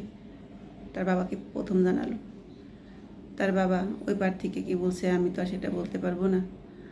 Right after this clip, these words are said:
ওই পার থেকে বলছে হয়তো অনেক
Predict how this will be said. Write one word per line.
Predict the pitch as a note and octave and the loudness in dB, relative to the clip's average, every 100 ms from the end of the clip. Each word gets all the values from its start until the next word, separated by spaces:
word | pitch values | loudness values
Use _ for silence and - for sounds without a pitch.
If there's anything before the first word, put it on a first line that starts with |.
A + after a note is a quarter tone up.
| - - - | -16 -10 -4
ওই | |
পার | G3 F#3 | 0 0
থেকে | - F3+ F3+ - - - - - - | 0 2 2 0 -4 -14 -16 -8 0
বলছে | F#3+ F#3 F#3 | 4 4 6
হয়তো | F#3 F3+ - F#3+ - - - - - - - - - - - - - - - - - - - - - - - - - - - - - - | 6 6 2 -6 -6 -14 -16 -18 -18 -18 -18 -18 -18 -18 -16 -16 -16 -16 -18 -18 -18 -18 -18 -18 -16 -16 -16 -16 -16 -16 -16 -16 -16 -6
অনেক | - F#3 | 4 4